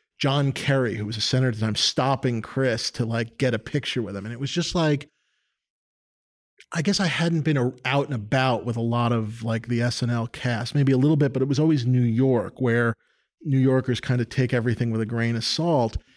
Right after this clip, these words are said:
And it was just amazing to sort of see that rock star power, even in D C, that Chris had. It was just kind of amazing. And he was always, and I, and I know it sounds silly, and again, but we've talked about it, he was also always very grateful. He was always very grateful with, like,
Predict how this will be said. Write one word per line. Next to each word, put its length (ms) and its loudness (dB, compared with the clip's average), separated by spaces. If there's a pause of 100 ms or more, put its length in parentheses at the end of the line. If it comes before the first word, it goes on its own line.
(280)
And 80 2
it 60 0
was 120 0
just 180 0
amazing 440 2
to 80 0
sort 220 0
of 60 0
see 220 0
that 220 0
rock 300 -2
star 320 0
power, 480 -2
even 280 0
in 180 2
D 180 0
C, 420 0
that 160 -8
Chris 280 -6
had. 320 -8
It 180 -18
was 120 -10
just 180 -12
kind 220 -6
of 80 -8
amazing. 500 -10 (840)
And 20 2
he 60 4
was 120 4
always, 240 4
and 160 2
I, 100 0
and 180 -2
I 60 0
know 80 0
it 60 0
sounds 240 0
silly, 260 4
and 80 0
again, 200 2
but 100 2
we've 160 0
talked 200 0
about 200 2
it, 40 -20 (360)
he 40 0
was 80 4
also 320 4
always 340 2
very 200 2
grateful. 760 -2
He 120 -8
was 100 -4
always 240 0
very 240 0
grateful 800 -2
with, 340 -6
like, 200 -4